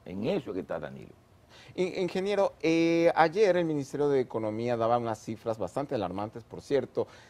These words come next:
Speaker 2: sobre, eh, la situación económica, la crisis que no cre-, nos creó la pandemia. Y ellos hablan de que se generaron pérdidas por dieciocho mil quinientos millones de pesos durante este periodo. Usted como ex ministro de Economía, ex ministro de Comercio y además dirigente político,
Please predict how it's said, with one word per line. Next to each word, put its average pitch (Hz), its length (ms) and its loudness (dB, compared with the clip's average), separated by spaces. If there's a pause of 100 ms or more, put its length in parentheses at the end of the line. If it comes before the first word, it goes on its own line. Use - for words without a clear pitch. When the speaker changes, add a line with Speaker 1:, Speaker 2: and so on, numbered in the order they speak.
Speaker 2:
sobre, 139 640 8
eh, 131 440 4
la 117 300 2
situación 127 420 -6
económica, 101 500 -4
la 117 160 0
crisis 151 320 -6
que 123 140 -6
no 107 100 -4
cre-, 95 180 -10
nos 110 180 -8
creó 113 180 0
la 110 160 0
pandemia. 90 480 -6
Y 120 80 -4
ellos 147 180 -6
hablan 135 300 0
de 135 140 -2
que 151 240 -2 (200)
se 110 140 -6
generaron 135 360 -2
pérdidas 147 380 0
por 120 180 -8
dieciocho 107 420 -8
mil 143 220 -6
quinientos 117 480 -10
millones 104 480 -8
de 87 120 -8
pesos 107 400 -6
durante 87 360 -10
este 98 220 -12
periodo. 82 380 -12
Usted 170 220 -2
como 127 300 -2 (300)
ex 151 220 2
ministro 123 340 -4
de 101 60 -4
Economía, 120 560 0
ex 139 140 -2
ministro 113 360 -4
de 107 80 -2
Comercio 123 540 -2 (240)
y 113 80 0
además 123 320 4
dirigente 123 340 -6
político, 127 440 -2